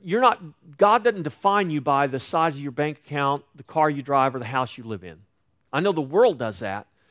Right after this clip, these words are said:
but God doesn't do that. Those things mean absolutely nothing to God. Don't set your mind on those things. Set your mind on spiritual things,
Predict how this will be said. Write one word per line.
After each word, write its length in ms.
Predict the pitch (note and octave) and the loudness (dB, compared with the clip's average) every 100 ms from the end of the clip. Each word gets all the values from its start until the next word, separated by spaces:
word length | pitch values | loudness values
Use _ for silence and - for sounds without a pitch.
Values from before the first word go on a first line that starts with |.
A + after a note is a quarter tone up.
| _ | _
but 160 | - B2 | -14 2
God 260 | F#3 G#3+ | 4 6
doesn't 280 | D#3+ A#2+ A#2 | 2 -4 -8
do 160 | A2 G#2 | -10 -12
that. 240 | F2 D2+ _ _ _ _ _ _ _ _ _ _ - - | -12 -18 _ _ _ _ _ _ _ _ _ _ -20 0
Those 300 | G3+ A#3+ - | 4 4 4
things 260 | A3+ F#3 | 0 0
mean 200 | C#3 F3 | -2 0
absolutely 560 | F3+ F#3+ - F#3 F3 D3+ | 0 -2 -2 -4 -4 -4
nothing 480 | D#3 B3 C4 C#4 D3 | -2 -2 -2 -4 -6
to 100 | B2+ | -4
God. 380 | A2+ G2+ E2+ - _ _ _ _ _ _ _ _ _ - | -2 -4 -6 -14 _ _ _ _ _ _ _ _ _ 4
Don't 200 | A3 A#3+ | 6 6
set 300 | - B3+ - | 4 2 2
your 80 | F#3 | 0
mind 300 | E3 D#3 D3 | 2 2 2
on 100 | C#3+ | 4
those 320 | D#3+ G#3 - | 6 6 4
things. 220 | D3 C3 | -6 -4
Set 260 | - A#3 A#3 | 0 0 0
your 80 | F#3+ | -2
mind 300 | D#3 D#3 D3 | 0 2 0
on 100 | C#3+ | -6
spiritual 540 | - - G3+ A3 D3+ | -4 4 4 4 -4
things, 340 | C#3 C3 B2 | -8 -8 -10